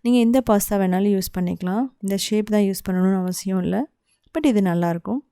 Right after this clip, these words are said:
இப்போ நான் சின்ன பூண்டும் வெங்காயம் ஒண்ணு வந்து நல்லா ஃபைனா கட் பண்ணி வச்சிருக்கேன், தோல் எடுத்துட்டு. பாஸ்தாலேயே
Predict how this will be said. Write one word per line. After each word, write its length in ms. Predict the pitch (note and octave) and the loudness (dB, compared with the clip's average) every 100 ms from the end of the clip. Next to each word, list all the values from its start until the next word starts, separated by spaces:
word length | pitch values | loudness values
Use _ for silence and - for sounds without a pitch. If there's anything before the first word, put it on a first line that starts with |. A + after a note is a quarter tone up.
| _ _ _ _ _ - | _ _ _ _ _ -4
இப்போ 400 | B3 - C#4+ F#4 | -4 0 0 0
நான் 180 | A#3+ G#3 G#3 | 0 0 0
சின்ன 280 | B3+ C4 D4+ A3 - - _ _ _ _ _ _ | 0 2 2 2 -2 -14 _ _ _ _ _ _
பூண்டும் 520 | - C4+ D4 G#3 A#3 F#4 _ _ - G3 | 0 2 4 4 2 0 _ _ -10 -2
வெங்காயம் 460 | G#3+ A3+ A3+ G#3+ | 2 4 4 4
ஒண்ணு 140 | F#3 F#3 | 2 0
வந்து 240 | F3+ B3 | -2 0
நல்லா 220 | A3 G3+ | 0 2
ஃபைனா 440 | G3+ G#3 G3+ G#3+ G#3+ | 0 0 2 2 0
கட் 200 | F#3+ - | -4 -4
பண்ணி 200 | F#3 F3+ | -2 -2
வச்சிருக்கேன், 520 | F3 F3+ F3 A3+ B3 | -2 -8 -4 -4 0
தோல் 220 | F#3+ F#3 | 2 2
எடுத்துட்டு. 380 | F3+ - - A#3+ F4+ _ _ _ _ _ _ - - _ - - - - _ - | 0 -6 -6 -6 -6 _ _ _ _ _ _ -20 -20 _ -20 -20 -20 -20 _ -2
பாஸ்தாலேயே 580 | G#3+ G#3+ - B3 A#3+ | 0 0 0 0 2